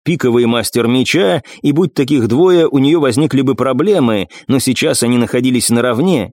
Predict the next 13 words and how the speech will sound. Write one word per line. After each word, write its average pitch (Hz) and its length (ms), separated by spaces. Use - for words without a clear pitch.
и 165 200
исход - 320
схватки 135 460
оставался 117 600
непредопределен. 123 1000
До 127 160
тех 127 220
пор, 151 220
пока 117 280
в - 20
храм 127 300
не 123 80
ворвалась 120 500